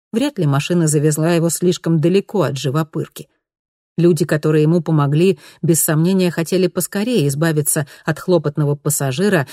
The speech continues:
и, скорее всего, выпустили его в ближайшем пригородном лесу. Наконец-то он нашел первую примету, указывающую, как вернуться в родную живопырку, к родителям. Но чтобы добраться до железной дороги,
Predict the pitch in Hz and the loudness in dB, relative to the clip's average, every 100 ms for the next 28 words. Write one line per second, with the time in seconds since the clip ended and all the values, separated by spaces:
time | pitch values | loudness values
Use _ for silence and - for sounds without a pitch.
0 | - - 175 170 - 180 214 190 - 170 | -12 0 4 4 2 0 0 0 0 0
1 | 165 220 180 - 170 151 147 175 180 - | 2 2 -2 -4 -2 0 2 2 0 -2
2 | - 156 160 160 147 180 180 160 147 156 | -8 0 2 4 4 0 0 0 0 0
3 | 147 147 147 160 170 180 - - - _ | 2 2 2 2 2 0 -4 -8 -12 _
4 | _ _ _ _ _ - 185 - 170 143 | _ _ _ _ _ 0 0 0 -2 0
5 | 147 170 170 - 156 156 160 165 165 - | 2 0 -2 -2 -2 0 2 0 -2 -4
6 | 196 170 - 175 170 147 139 156 143 147 | -2 -2 0 -2 0 0 -2 -2 0 0
7 | 190 - 135 - _ 196 165 226 202 185 | 0 0 -4 -4 _ -4 0 2 2 2
8 | 190 175 - 175 208 214 165 160 170 196 | 2 2 0 0 0 -2 0 2 2 0
9 | - 165 160 151 156 175 165 180 165 190 | 0 0 2 2 2 2 2 2 0 -2
10 | - 190 - - - - - - 190 165 | -4 -6 -6 -12 -12 -14 -4 0 2 2
11 | 170 165 135 - - _ _ _ _ _ | 0 -4 -6 -10 -16 _ _ _ _ _
12 | _ _ _ _ 139 135 131 - 170 156 | _ _ _ _ -2 0 -2 -4 -4 0
13 | 151 147 139 143 180 156 139 135 131 143 | 0 0 -2 -2 -2 -2 -4 -4 -4 -2
14 | 160 151 135 127 123 127 214 220 156 | -2 0 -2 -2 -4 -4 -2 -2 -2